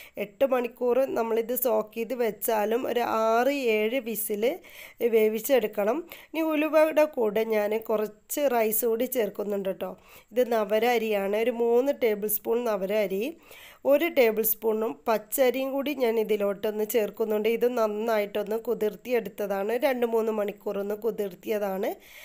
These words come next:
അതുകൊണ്ട് തന്നെ ഇത് നന്നായിട്ട് പെട്ടെന്ന് വെന്ത് കിട്ടും. നവര അരിയുടെ ഗുണങ്ങൾ ഞാൻ പറയാതെ തന്നെ നിങ്ങൾക്കറിയാലോ അല്ലേ. നമ്മുടെ കുട്ടികൾക്കൊക്കെ കുറുക്ക് കൊടുക്കുന്ന, ഉം, ഒരു ഐറ്റമാണ് ഈ നവര അരി. ഇനി ഇത് വേവിക്കുന്നത്, ഏഹ്, തേങ്ങാപ്പാലിലാണ് ട്ടോ.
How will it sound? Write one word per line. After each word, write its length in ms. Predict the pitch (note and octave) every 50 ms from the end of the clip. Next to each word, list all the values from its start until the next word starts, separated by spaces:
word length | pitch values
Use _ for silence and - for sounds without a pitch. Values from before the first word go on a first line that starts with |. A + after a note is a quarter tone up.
| - - -
അതുകൊണ്ട് 340 | - C4+ C#4 D4 C4+ C4 C4
തന്നെ 180 | B3+ B3+ B3+ C4
ഇത് 120 | B3 C4 B3+
നന്നായിട്ട് 560 | A#3+ A#3+ A3+ A3 A3 A3+ A3 G#3+ G#3+ G#3+ C4
പെട്ടെന്ന് 580 | - B3 A3+ - - - - A#3+ A#3 A3+ A#3 A#3+
വെന്ത് 340 | A3+ A3 G#3 G3+ G#3 A3 A#3+
കിട്ടും. 360 | G#3+ G#3 - - - G#3+ A3+ A#3
നവര 280 | G#3 G3+ F#3+ G3+ G3 A3
അരിയുടെ 400 | A3 A3 A3+ A#3+ B3+ B3 C4+ C4+ C4
ഗുണങ്ങൾ 460 | A#3+ C4 B3 A#3+ A#3 A3+ A3+ A3+ A#3 A#3+ A#3+
ഞാൻ 180 | A#3+ A#3 A3+ A3
പറയാതെ 360 | A#3 G#3+ G#3 G#3 G#3 G3+ G#3
തന്നെ 240 | G#3+ G#3+ G#3 G#3+ A3
നിങ്ങൾക്കറിയാലോ 760 | A3 A3 G#3+ G#3+ G3+ - - A3+ A3+ A3 G#3+ G#3 G3+ G3+ G3
അല്ലേ. 200 | G3+ G#3+ A3 G#3 G#3+ - - - - - - - _
നമ്മുടെ 320 | - A3 A3 G#3+ A3 A3+ A#3
കുട്ടികൾക്കൊക്കെ 800 | A#3 - A#3 - - A#3 A3+ A3+ A3 A3 A3 A#3+ A3+ A3+ B3 B3 B3
കുറുക്ക് 480 | A#3+ B3+ A3 G#3+ G#3 - - - C4 B3+
കൊടുക്കുന്ന, 520 | A#3+ C4 A#3 G#3+ G#3+ - A#3 G#3+ G#3 G#3+ A3 A#3 B3+ G4+
ഉം, 160 | - F4 C4+ C4 - -
ഒരു 140 | B3+ B3 B3
ഐറ്റമാണ് 420 | A#3+ A#3 A3 A3+ A#3 G#3+ G#3+ G#3 G#3+
ഈ 100 | A3+ A3+
നവര 260 | A3+ G#3+ G3 G3+ G3+ G3+
അരി. 220 | G3 F#3+ G#3 B3+ D#4+ - - - -
ഇനി 180 | - - C4 D4
ഇത് 120 | C4 D4+ C4+
വേവിക്കുന്നത്, 880 | D4 C#4 C4+ B3+ B3+ C4+ B3+ B3+ - C4 A#3 A3+ A3+ A3 G#3+ G#3 B3+ E4 G4 - - - _ _ - D4
ഏഹ്, 360 | A#3+ A3 A3 A3 A3 A3 A3 A3 _
തേങ്ങാപ്പാലിലാണ് 1040 | - A#3+ A3 A3 G#3+ A3 G#3+ G#3+ G#3 G#3+ A3 G#3 G#3 G#3+ G#3+ A3 A3+ G#3+ G#3 G3 G3 F#3
ട്ടോ. 200 | E3+ G#3 G3